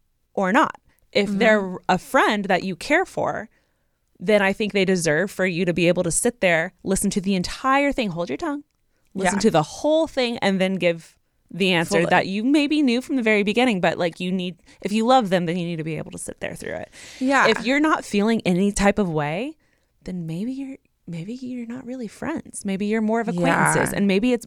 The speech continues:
Speaker 1: it would be really helpful for you to put them in a different category and
Speaker 2: Yeah.
Speaker 1: realize that, you know?
Speaker 2: Yeah. Like, I mean, maybe, maybe there are some friendships.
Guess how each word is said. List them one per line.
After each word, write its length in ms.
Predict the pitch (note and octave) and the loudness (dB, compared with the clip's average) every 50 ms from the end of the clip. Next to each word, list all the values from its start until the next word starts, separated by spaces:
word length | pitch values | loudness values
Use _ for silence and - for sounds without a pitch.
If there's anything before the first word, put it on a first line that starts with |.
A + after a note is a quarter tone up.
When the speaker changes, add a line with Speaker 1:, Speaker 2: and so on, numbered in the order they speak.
| - - | -2 0
Speaker 1:
it 40 | G3 | 2
would 120 | G3 F#3+ | 2 2
be 80 | G3 G#3+ | 2 0
really 300 | F#3+ F3+ F#3 G#3 A3 G3+ | 2 2 2 2 2 2
helpful 360 | D#3 D#3+ F3+ A3+ - - A#3+ | 2 2 0 0 0 -2 -4
for 140 | G#3 - F3+ | -4 -4 -6
you 160 | F3 E3 F3+ | -6 -4 -4
to 80 | - - | -6 -6
put 260 | - - F#3+ - _ | -6 -10 -12 -6 _
them 180 | - A3 G#3+ G#3 | -4 -2 0 -2
in 80 | G3+ | -2
a 60 | F#3+ | -2
different 320 | F3+ G3 - - F#3 - F3 | -4 -6 -6 -6 -8 -8 -6
category 500 | F#3 A3 B3 A#3+ F#3+ - E3+ D#3 F#3 F#3 | -2 -2 -2 -2 0 -2 0 0 2 2
and 100 | E3+ E3 | 2 0
Speaker 2:
Yeah. 100 | E3 E3+ | 0 -2
Speaker 1:
realize 440 | G3+ B3 D4+ B3 E3 - - - - | -2 0 0 0 0 -2 -2 -4 -4
that, 200 | - - - - - | -2 -2 -2 -2 -4
you 180 | - - F#3 F3 | -6 -4 -2 -2
know? 220 | D#3+ D3+ F3 G3+ A#3+ - _ _ _ _ _ | -2 -2 -4 -6 -8 -14 _ _ _ _ _
Speaker 2:
Yeah. 360 | - C4 D4+ D4 A#3 F#3+ G3 G3 | -8 -4 0 2 2 0 0 -2
Like, 260 | A3+ A3+ A3+ A3 - - - - | -2 0 0 0 -4 -6 -2 0
I 100 | A3+ A3+ | 2 2
mean, 240 | A#3 A#3 A#3 A#3 | 4 2 2 2
maybe, 680 | A3+ A3 A3 A3+ A3 A3+ A#3+ A#3+ A#3+ A#3 A#3 A#3 A3 A3 - - _ _ _ _ _ _ _ _ _ _ _ _ _ _ _ | 2 2 2 2 2 2 2 2 2 2 2 0 0 -2 -4 -10 _ _ _ _ _ _ _ _ _ _ _ _ _ _ _
maybe 560 | G3+ G#3 G#3+ A3 A3 A#3+ C4 B3 D#4 E4 D#4+ | -4 0 2 2 2 2 2 2 2 0 2
there 240 | C4 C4+ C4+ C4+ C4 | 2 2 2 2 2
are 340 | - - F#3 F#3+ G3+ A3 B3 | 2 0 0 2 2 2 0
some 320 | A#3 - A#3 G#3 G#3 A#3 | 0 0 0 2 2 0
friendships. 560 | - - F3+ D#3+ F3 G3 - - A#3+ A3+ - | 0 0 2 2 2 2 0 0 0 0 -2